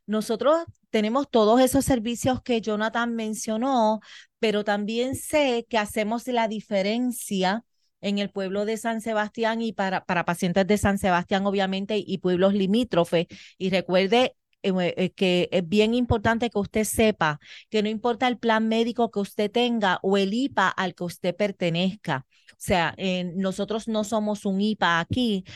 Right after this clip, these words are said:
nosotros somos un centro que ofrece servicios a todos los pacientes por igual.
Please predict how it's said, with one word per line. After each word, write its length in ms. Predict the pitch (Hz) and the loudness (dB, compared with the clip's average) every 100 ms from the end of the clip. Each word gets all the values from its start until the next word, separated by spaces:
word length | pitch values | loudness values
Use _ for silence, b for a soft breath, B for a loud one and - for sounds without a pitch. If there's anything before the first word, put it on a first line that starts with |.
| B | B
nosotros 440 | 196 196 196 208 208 | -8 -6 -6 -6 -4
somos 260 | 220 220 | -2 -2
un 160 | 214 202 | -2 -4
centro 420 | - 233 240 240 | -4 -4 -4 -4
que 80 | 196 | -4
ofrece 400 | 185 196 190 214 | -6 -6 -6 -4
servicios 560 | 214 196 226 247 247 | -4 -4 -4 -2 -2
a 80 | 220 | 0
todos 300 | - 190 190 | -2 -2 0
los 100 | 214 | -2
pacientes 580 | - 202 214 202 233 220 | -4 -6 -4 -4 -6 -6
por 220 | 208 185 | -4 -2
igual. 480 | 165 156 151 143 | -2 0 2 2